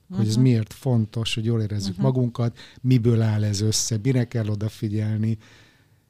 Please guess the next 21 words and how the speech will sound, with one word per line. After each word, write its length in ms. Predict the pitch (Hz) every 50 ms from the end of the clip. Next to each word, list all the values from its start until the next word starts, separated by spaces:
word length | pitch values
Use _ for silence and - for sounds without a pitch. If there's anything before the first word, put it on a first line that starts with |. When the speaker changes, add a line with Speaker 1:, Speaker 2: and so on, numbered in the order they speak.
| _ _ _ _
Speaker 1:
És, 680 | - 123 120 113 113 113 120 117 - - - - - -
eh, 300 | 127 127 127 127 131 135 135 135 - - _ _ _ _ _ _ _ _ _ _ _ _ _ _ _ _
minden 340 | - 165 139 120 110 110 110
meg 220 | 113 110 104 98
volt 380 | 95 101 98 101 104 - - - _ _
beszélve, 800 | - 120 147 170 - - - 170 147 131 120 117 113 113 113 117 - - _ _ _ _ _ _ _ _ _ -
amikor 380 | - 123 117 - - 135 151
egyszer 240 | 160 139 117 - 117
csak 180 | - - 127 -
megkeresett 760 | 139 139 131 135 - 104 101 104 104 - - 131 131 131 -
valami 380 | 120 113 113 113 117 117 - -
iszonyat 480 | - 143 113 - - 110 104 101 104 -
nagy 180 | 113 107 113 120
igazgató, 920 | 107 98 101 95 92 87 92 90 95 92 - - 113 110 147 175 180 - _ _ _ _
Speaker 2:
Mhm. 280 | 214 185 180 170 202
Speaker 1:
hogy 160 | 202 127 113
ő, 240 | 123 131 127 131 131 - _ _ _ _ _ _ _ _
akkor 460 | 127 113 - - 135 131 131 139 135 -
ő 160 | 131 120 120
javasolna 600 | 135 160 170 143 117 - - - 117 113 113 113
nekem 580 | 113 117 117 113 - 123 117 117 117 120 117